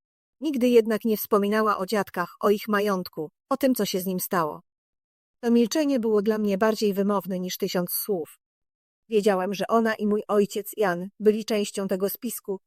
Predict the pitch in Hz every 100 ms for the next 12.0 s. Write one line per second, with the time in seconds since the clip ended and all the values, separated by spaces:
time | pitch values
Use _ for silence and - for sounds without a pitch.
0 | _ 214 214 208 233 220 202 190 202 196
1 | 185 202 - - 220 196 190 233 254 208
2 | 196 208 220 - 190 - 190 180 185 185
3 | - - - _ _ _ _ _ _ _
4 | _ 226 262 247 - - 220 - - 233
5 | 220 214 208 208 185 170 - - 214 208
6 | 190 - 208 196 - - 101 - _ _
7 | _ _ _ - 226 202 311 320 240 220
8 | 214 202 208 - - 208 233 _ 196 190
9 | 214 208 208 190 185 190 175 170 - 170
10 | 151 107 _ _ _ - 233 220 214 240
11 | 247 240 220 202 196 202 208 208 208